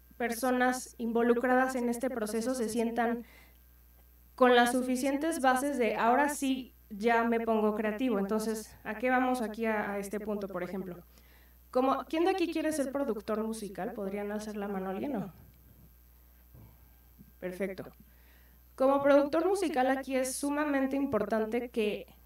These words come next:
conozcas las habilidades de tu vocalista. ¿Cuál es su rango? ¿Lo estamos sabiendo aprovechar bien? ¿Es una chica contralto? ¿Es mezzo soprano? ¿Es soprano? ¿Es soprano ligera?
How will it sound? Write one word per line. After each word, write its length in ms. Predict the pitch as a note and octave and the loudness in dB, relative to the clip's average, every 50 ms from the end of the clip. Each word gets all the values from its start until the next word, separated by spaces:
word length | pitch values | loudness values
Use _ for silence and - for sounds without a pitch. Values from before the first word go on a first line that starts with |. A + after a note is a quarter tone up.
| - - | -20 -8
conozcas 760 | - A#3+ A3+ A#3 B3 B3+ B3+ C4+ C4 B3+ - C4 C4+ C#4 C#4 | -2 0 2 4 4 4 4 2 0 -2 -2 0 0 0 0
las 220 | C4 A3+ G#3 G#3+ A3 | 0 -2 0 0 -2
habilidades 640 | G3+ G3+ G3+ G#3 G3+ G#3 G#3 G#3+ A3 A#3 A#3 A3+ | 0 0 0 0 2 2 2 4 4 2 2 0
de 80 | G3+ G3 | 0 -2
tu 140 | G3 F#3+ | -2 -4
vocalista. 680 | F3+ F#3+ F3+ F#3 F#3+ F#3 F#3+ G#3 G3+ G#3 - - - - - - - - - - - - - - - - - - - - - - - - - - - - - - - - - - - - - - - - - - | -4 -4 -4 -4 -4 -4 -4 -4 -4 -6 -8 -14 -18 -20 -20 -20 -20 -20 -20 -20 -20 -20 -20 -20 -20 -20 -20 -20 -20 -20 -20 -20 -20 -20 -20 -20 -20 -20 -20 -20 -20 -20 -20 -20 -20 -20 -20 -20 -20 -20 -12 0
¿Cuál 300 | - C4+ C4 C#4 C#4 C#4+ | 4 6 8 8 8 6
es 120 | C#4+ C#4 | 2 2
su 120 | C4+ B3 | 0 2
rango? 460 | A#3+ A#3+ A#3 A#3 A#3 A3 F#3 E3 E3+ - - - - - - - - - - - - - - - - - - - - | 2 4 4 4 2 2 0 0 -2 -4 -12 -16 -20 -20 -20 -20 -20 -20 -20 -20 -20 -20 -20 -20 -20 -20 -20 -10 -2
¿Lo 160 | - G#3+ G#3+ | 0 2 2
estamos 440 | G#3+ G#3+ G#3+ B3 A#3+ B3+ B3+ C4+ C4+ | 2 2 2 2 2 2 2 2 2
sabiendo 480 | B3 A3 G#3+ G#3 G#3+ G#3+ G#3+ A3 A3 - - | 2 2 2 2 2 2 0 0 -2 -4 -8
aprovechar 640 | G3+ G3+ - G3 F#3+ F#3+ F#3+ F#3+ - A3 G#3 G#3 | -8 -6 -4 -2 -2 -2 -2 -2 -2 -2 -2 0
bien? 300 | G3+ G3 F#3+ A3 D4+ D#4+ E4 - - - - - - - - - - - - - | 0 -2 -2 -4 -4 -6 -8 -12 -20 -20 -20 -20 -20 -20 -20 -20 -20 -14 -8 -4
¿Es 200 | A3+ A3+ A3+ A3+ | -4 -4 -2 -2
una 240 | B3 B3+ B3+ B3 | 0 0 0 0
chica 320 | B3 - A#3+ B3 A#3+ A#3+ A#3 | 0 -2 -4 -2 -2 -2 0
contralto? 840 | A3+ G#3 G3+ G3+ G3+ G3 G3 G3+ G#3 G#3 G#3 - B3+ D4+ D4 E4+ - | 0 -2 -2 0 0 2 2 4 2 2 0 0 0 0 -2 -4 -6
¿Es 200 | - G#3 A3 - | -8 -8 -6 -4
mezzo 360 | A3 G#3+ G#3+ A3 G#3+ - G3+ | -2 -2 -2 -2 -4 -6 -8
soprano? 600 | F#3 F#3+ F#3 F3 F3+ F#3+ F#3+ F#3+ F#3+ G3 A3 A#3+ | -6 -6 -6 -6 -6 -4 -4 -4 -2 -2 0 0
¿Es 200 | G#3+ G#3+ G3+ G3+ | 0 -2 -4 -4
soprano? 600 | - G#3+ G3+ G3+ - F#3 F#3 F#3 G3 A3 C4 C4 C#4+ | -6 -8 -6 -6 -4 -4 -2 -2 -2 -4 -4 -4 -6
¿Es 120 | G3+ F#3+ | -8 -8
soprano 380 | - G#3 G3+ G3 G3 G#3 G#3 G3+ | -8 -8 -6 -4 -4 -2 -2 -2
ligera? 500 | F#3+ E3+ E3+ E3+ - F3+ F3+ - - | -2 -4 -6 -6 -8 -10 -10 -10 -12